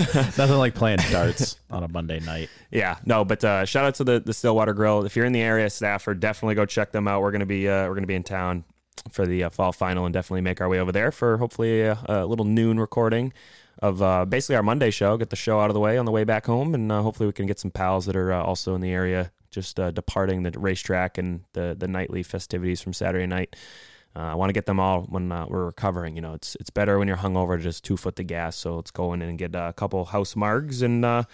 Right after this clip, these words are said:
Speaker 1: we'll have a good time over there. So shout out to those guys. And obviously, yeah, we made it to, uh, Stafford where they had, uh, the G A F, gaff, whatever the fuck it is, Open eighty.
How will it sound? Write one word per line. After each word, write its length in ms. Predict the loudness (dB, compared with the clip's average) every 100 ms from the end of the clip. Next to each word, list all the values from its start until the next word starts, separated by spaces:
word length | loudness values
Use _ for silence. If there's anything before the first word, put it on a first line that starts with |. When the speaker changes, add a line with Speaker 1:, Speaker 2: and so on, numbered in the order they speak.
| -20 -20 -20 -14 0
Speaker 1:
we'll 80 | 2
have 60 |
a 40 | 4
good 120 | 2
time 200 | 2 2
over 140 | 4
there. 220 | 4 2 2
So 100 | 0
shout 220 | 2 2
out 80 | 2
to 80 |
those 160 | 2 2
guys. 280 | 2 0 0
And 80 | 0
obviously, 300 | 0 0 2
yeah, 140 | 2
we 100 | 2
made 140 | 0
it 80 | -2
to, 240 | -4 -4 -4
uh, 100 | -6
Stafford 540 | -2 -2 0 2 4
where 180 | 4 4 -2 -2
they 120 | 0
had, 100 | 4
uh, 240 | 4 4 0
the 220 | -6 -6 -12 _ _ -16 -14
G 220 | -2 2 4
A 180 | 4 2
F, 280 | 0 -6 -2
gaff, 380 | 0 0 0
whatever 180 | 0 -2
the 60 | -2
fuck 240 | -2 -2
it 60 | 0
is, 180 | 0 0
Open 300 | -2 0 0
eighty. 360 | 2 2 0